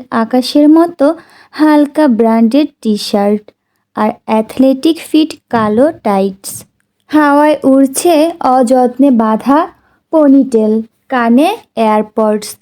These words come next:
পায়ে নাইকির নতুন রানিং শু। দূরে নীলাচল পাহাড়ের গা বেয়ে নেমে আসা কুয়াশার ভেতর দিয়ে মেঘের ভেলা ভেসে যাচ্ছে। কাশফুলের সাদা ঝাড় দুলছে হাওয়ায়। কয়েকজন পর্যটক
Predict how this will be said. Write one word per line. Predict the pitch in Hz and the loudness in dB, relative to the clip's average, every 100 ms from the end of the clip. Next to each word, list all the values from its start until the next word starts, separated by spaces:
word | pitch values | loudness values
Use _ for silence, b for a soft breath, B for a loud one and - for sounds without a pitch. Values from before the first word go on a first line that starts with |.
| _ _ _ | _ _ _
পায়ে | 320 311 320 | -2 2 2
নাইকির | 302 247 240 240 285 294 | 2 2 0 0 2 4
নতুন | 247 233 226 277 | 4 2 2 2
রানিং | 254 214 208 233 320 | 2 2 2 2 2
শু। | 349 - 233 220 214 - _ _ 285 | -2 -2 0 2 0 -8 _ _ 0
দূরে | 269 302 311 | 2 2 2
নীলাচল | 277 247 240 247 277 269 | 2 2 2 0 0 -2
পাহাড়ের | 262 240 240 254 254 240 | -2 -4 0 0 0 0
গা | 220 208 | 0 -2
বেয়ে | 196 226 233 | 0 2 2
নেমে | 220 208 214 233 | 0 0 0 0
আসা | 240 277 277 | -2 -2 -4
কুয়াশার | - 233 226 226 262 262 | -2 -2 -2 -2 0 0
ভেতর | 233 233 226 240 240 | 0 0 2 2 2
দিয়ে | 262 320 285 330 B B B | 2 2 2 0 B B B
মেঘের | 311 311 277 302 294 | 0 2 2 2 0
ভেলা | 254 262 269 | 0 2 2
ভেসে | 254 233 226 226 | 2 0 0 -2
যাচ্ছে। | 220 208 202 - - 226 226 - _ _ _ - | -2 -4 -6 -12 -2 -2 -2 -10 _ _ _ -6
কাশফুলের | 233 233 - - 254 247 240 | -2 -2 -4 -2 0 2 0
সাদা | - 226 202 233 | -2 -2 0 -2
ঝাড় | 220 - 226 277 | -2 -2 0 0
দুলছে | 233 214 202 208 - 285 | 2 0 0 -2 -2 -4
হাওয়ায়। | 285 - 196 196 202 202 202 b b b b | -2 -4 -2 -2 -2 -2 -6 b b b b
কয়েকজন | 302 294 302 285 320 320 | -2 0 -2 -2 -2 -2
পর্যটক | 269 240 233 240 294 - 294 | 0 0 0 0 -2 0 0